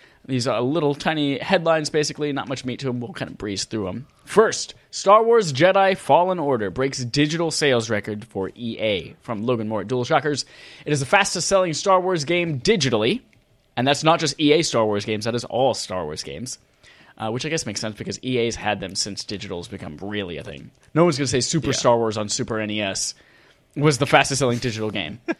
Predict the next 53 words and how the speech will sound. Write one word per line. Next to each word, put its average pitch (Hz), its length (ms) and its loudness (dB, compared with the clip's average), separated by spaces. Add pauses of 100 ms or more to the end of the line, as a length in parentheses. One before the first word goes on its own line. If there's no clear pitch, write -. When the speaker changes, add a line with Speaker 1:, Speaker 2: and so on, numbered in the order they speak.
(840)
Speaker 1:
Um, 139 440 4
and 185 140 6
then 208 100 4
it 202 100 2
is 190 100 2
Speaker 2:
I 170 40 8
mean, 190 80 8
it - 40 8
was 170 120 4
Speaker 1:
also 180 60 6
Speaker 2:
re-released 170 440 2
digitally 143 320 4
at 127 80 -2
some 175 220 2
point. 131 280 0
Maybe 139 240 2
that 135 340 0
was 135 160 -2
the 123 100 -4
fastest 113 460 2
selling 196 480 6
Speaker 1:
<laughs> - 20 -16
It 170 160 6
was, 175 160 4
Speaker 2:
digital 143 220 2
Speaker 1:
you're 131 80 4
right. 170 80 0
Speaker 2:
Star 139 160 6
Wars 110 220 -2
games. 95 380 -8 (200)
<laughs> - 180 -4
Speaker 1:
Uh, 139 280 4
it 156 100 4
was 165 100 2
also 190 220 2
the 175 80 -4
fastest 170 380 2
selling 151 380 -2
E 160 180 0
A 185 120 6
Star 123 240 0
Wars 113 220 0
game 110 240 -4
on 107 300 -8
P 180 220 -12
C, - 380 -4
where - 140 -4
pretty 123 160 -6
much 117 160 -6
everything 82 280 -8
is 80 120 -10
digital 92 340 -10
now. 69 240 -12